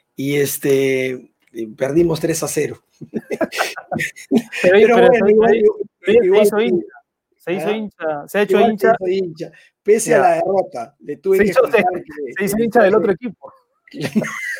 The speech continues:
Speaker 1: No, no,
Speaker 2: Que ganó
Speaker 1: no.
Speaker 2: tres a cero, claro.
Speaker 1: Renato, es-, está,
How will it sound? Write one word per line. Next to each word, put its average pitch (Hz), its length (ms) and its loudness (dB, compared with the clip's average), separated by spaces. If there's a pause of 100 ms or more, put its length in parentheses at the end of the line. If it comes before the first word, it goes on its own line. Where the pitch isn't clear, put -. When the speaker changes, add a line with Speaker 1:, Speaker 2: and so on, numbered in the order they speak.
(920)
Speaker 1:
No, 214 420 2
no, 180 300 2
Speaker 2:
Que 190 100 -2
ganó 165 240 2
Speaker 1:
no. 147 60 -12
Speaker 2:
tres - 220 -16
a 170 60 -10 (100)
cero, 208 300 -4
claro. 196 320 -6 (2000)
Speaker 1:
Renato, 233 480 2
es-, 202 260 -4
está, 226 280 -4